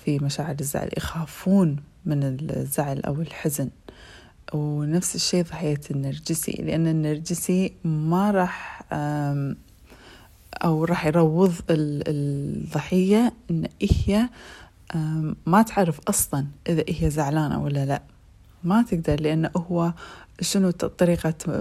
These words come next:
تعامله معاها؟ كله إيهام، كله موهمها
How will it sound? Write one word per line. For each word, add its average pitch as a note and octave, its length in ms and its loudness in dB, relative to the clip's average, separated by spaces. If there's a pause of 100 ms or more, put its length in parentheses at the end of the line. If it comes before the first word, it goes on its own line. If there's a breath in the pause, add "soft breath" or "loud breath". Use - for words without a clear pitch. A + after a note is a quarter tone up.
(260)
تعامله E3+ 520 4
معاها؟ F3 480 -2
كله C4 440 0
إيهام، G#3 460 4 (840)
كله A#3+ 300 6
موهمها G#3+ 800 6